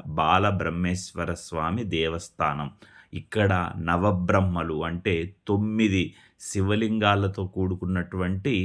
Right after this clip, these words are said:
శివాలయాలున్నాయండి. మనము ప్రధానమైన ఆలయం బాలబ్రహ్మేశ్వర స్వామి ఆలయాన్ని దర్శించుకున్నాము. అలాగే జోగులాంబ అమ్మవారిని,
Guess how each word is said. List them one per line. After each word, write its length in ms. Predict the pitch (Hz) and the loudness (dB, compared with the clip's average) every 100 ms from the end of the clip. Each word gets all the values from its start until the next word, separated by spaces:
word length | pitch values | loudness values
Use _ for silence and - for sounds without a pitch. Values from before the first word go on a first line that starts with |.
| 101 - _ - | -2 -10 _ -16
శివాలయాలున్నాయండి. 1400 | - 101 101 104 107 107 92 92 85 85 82 80 85 104 202 - _ 80 | -4 0 4 4 4 2 2 0 -2 -4 -4 -6 -4 -2 -4 -6 _ -6
మనము 360 | 85 90 87 80 76 - - | -2 0 0 -4 -10 -18 -6
ప్రధానమైన 880 | 90 87 92 92 110 117 110 107 104 - | -2 0 2 4 4 2 0 -2 -4 -2
ఆలయం 480 | 80 85 92 92 87 92 78 - _ - | -2 0 2 2 0 -2 -4 -10 _ -8
బాలబ్రహ్మేశ్వర 1080 | 80 82 90 90 87 85 85 90 - 87 87 | 0 2 2 2 0 0 -2 -2 -4 -8 -8
స్వామి 480 | - - 82 87 113 78 | -8 -8 -4 -4 -2 -2
ఆలయాన్ని 540 | 76 82 87 85 87 | 0 0 0 0 -2
దర్శించుకున్నాము. 1000 | 78 82 - 80 - 90 87 87 87 113 - _ - - | -2 -4 -6 -10 -10 -6 -2 0 0 -2 -4 _ -20 -12
అలాగే 400 | 76 82 90 92 85 | -4 0 2 0 -2
జోగులాంబ 640 | 80 82 82 87 85 87 | -2 -2 0 0 0 0
అమ్మవారిని, 800 | 78 73 78 80 80 80 80 | 0 0 -4 -2 -2 -2 -4